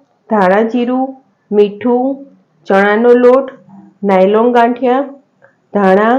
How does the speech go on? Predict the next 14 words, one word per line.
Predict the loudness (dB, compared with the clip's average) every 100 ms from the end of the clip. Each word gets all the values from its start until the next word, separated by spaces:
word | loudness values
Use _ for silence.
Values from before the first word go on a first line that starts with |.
| -4 -14 _ _ -2
અને | 0 0
એક | 0 0
લીંબુ | 0 0 0
લેશું. | 0 -2 -8 -10 _ _ _
સૌ | 0 0 2
પહેલા | 2 0
આપણે | -2 -2 0
વટાણાને | -2 0 0 0 0 0 0
બાફી | 0 -2 -2
લઈશું. | -2 -4 -6 -6 -12 _ _ -4
એ | 0
માટે | 0 2 0
આપણે | 2 2 2
એક | 0